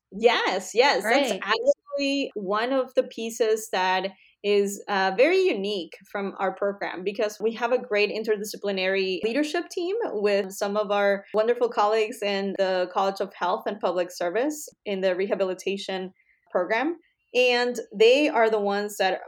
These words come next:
Speaker 1: provide the expertise in the employment side. So from the beginning, as soon as the students get here, we start seeking internships, whether that's paid or unpaid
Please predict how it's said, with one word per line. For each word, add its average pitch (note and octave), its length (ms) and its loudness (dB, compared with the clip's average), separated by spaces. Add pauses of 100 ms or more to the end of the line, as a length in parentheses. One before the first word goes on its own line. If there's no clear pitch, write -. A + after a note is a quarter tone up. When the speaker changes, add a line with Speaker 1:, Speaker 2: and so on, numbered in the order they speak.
Speaker 1:
provide G3+ 300 4
the G3+ 100 2
expertise F#3+ 640 -6
in F#3 60 -8
the F3 100 -4
employment E3+ 560 -8
side. - 340 -10 (300)
So G#3+ 300 4
from A#3+ 300 0
the D4 100 2
beginning, G3 560 -2
as G3 160 -10
soon A#3 160 -2
as A#3 80 -4
the A#3 80 -2
students G3+ 420 -4
get F3 180 -2 (120)
here, F3 200 -2
we F3 120 -4
start G3+ 340 -6
seeking G3+ 560 -8
internships, G3 640 -8
whether F3+ 260 -2
that's E3+ 320 -4
paid A#3+ 360 4 (320)
or G#3 180 2
unpaid G3 640 -2